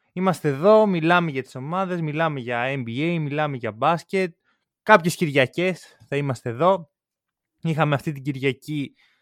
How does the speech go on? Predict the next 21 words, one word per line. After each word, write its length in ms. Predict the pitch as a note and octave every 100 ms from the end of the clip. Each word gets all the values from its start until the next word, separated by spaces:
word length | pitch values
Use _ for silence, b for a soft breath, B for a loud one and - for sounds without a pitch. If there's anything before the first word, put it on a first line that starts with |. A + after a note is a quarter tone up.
| _
το 120 | - C#3
Rise 200 | D#3+ C3
of 220 | B2+ B2+
a 20 |
Dynasty 420 | C#3+ C3+ A2+ A2+ G#2
δύο. 260 | D#3+ D#3+
Όποιος 240 | D3+ - C3
δεν 80 |
το 60 | C3
έχει 120 | B2+
ακούσει, 300 | A#2+ - B2+
να 60 | A#2
το 80 | A#2
ακούσει. 360 | - B2 -
Ήταν 200 | A2 B2+
ένα 140 | B2 A#2
πολύ 320 | - B2+ C#3+
ευχάριστο 420 | - A#2 G#2+ -
επεισόδιο 340 | F#2 A2+ G#2
για 160 | G2+ G2
μένα. 440 | G#2+ C#3 E3 F3